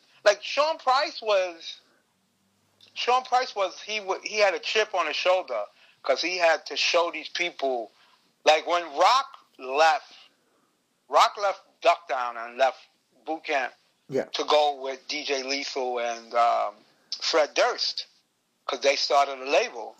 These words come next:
Speaker 1: And the first person they signed was Rock. So he left the beat on Boot Camp and started fucking with them. You know, the guys in the, in the camp felt some type of way, especially Sean.
Speaker 2: Oh,
Speaker 1: So
Speaker 2: yeah, that was his partner.
Speaker 1: Sean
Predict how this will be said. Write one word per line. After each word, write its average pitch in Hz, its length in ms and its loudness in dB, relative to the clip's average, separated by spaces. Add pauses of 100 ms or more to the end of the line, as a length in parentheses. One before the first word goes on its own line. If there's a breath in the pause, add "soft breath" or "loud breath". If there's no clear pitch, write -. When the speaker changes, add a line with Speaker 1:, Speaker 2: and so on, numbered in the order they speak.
(580)
Speaker 1:
And 131 300 -4
the - 60 -4
first 151 320 0
person 143 240 -4
they 135 140 -2
signed 170 320 0
was 117 140 -12
Rock. 196 480 2
So 117 300 -6
he 127 220 -8
left 170 680 0 (580)
the - 120 -12 (520)
beat 151 260 -4
on 131 160 2
Boot 139 200 -4
Camp 139 380 0
and 123 180 -4
started 139 360 2
fucking 135 300 -2
with 127 140 -6
them. 240 360 2 (880)
You 180 80 -2
know, 156 100 4
the 139 80 -4
guys 147 340 4
in 139 80 -14
the, 127 100 -14 (120)
in 131 80 -14
the 131 60 -16
camp 269 340 2
felt - 260 -6
some 151 160 -4
type 139 260 0
of 127 60 -12
way, 202 200 2
especially 208 480 -2
Sean. 113 340 -6 (460)
Speaker 2:
Oh, 135 140 0
Speaker 1:
So 151 60 4
Speaker 2:
yeah, 143 400 2
that 131 80 0
was 135 100 -4
his - 80 -10
partner. 170 260 -2
Speaker 1:
Sean 196 680 0